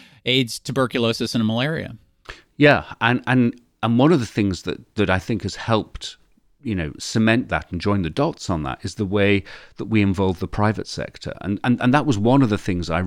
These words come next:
Speaker 2: I really wanted to get your thoughts on, on this show.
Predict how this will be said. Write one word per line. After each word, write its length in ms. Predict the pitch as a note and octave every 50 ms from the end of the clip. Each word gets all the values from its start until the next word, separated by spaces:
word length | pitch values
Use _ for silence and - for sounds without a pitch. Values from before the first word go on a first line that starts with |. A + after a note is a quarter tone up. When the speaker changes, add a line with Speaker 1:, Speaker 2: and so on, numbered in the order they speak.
| - -
Speaker 2:
I 100 | - G2
really 360 | F#2+ F#2 G#2 A#2 C3 C3 B2
wanted 340 | G2 G2+ G#2 G2+ - G2 -
to 100 | - F2+
get 200 | F#2 F2+ D2+ E2+
your 220 | G2+ F#2+ G2+ G#2
thoughts 440 | F#2 - - F#2+ D#2+ - - - -
on, 160 | F2 E2 D#2+
on 160 | D#2 D2 D2+
this 180 | D2 C#2 C#2 -
show. 340 | - - - - - -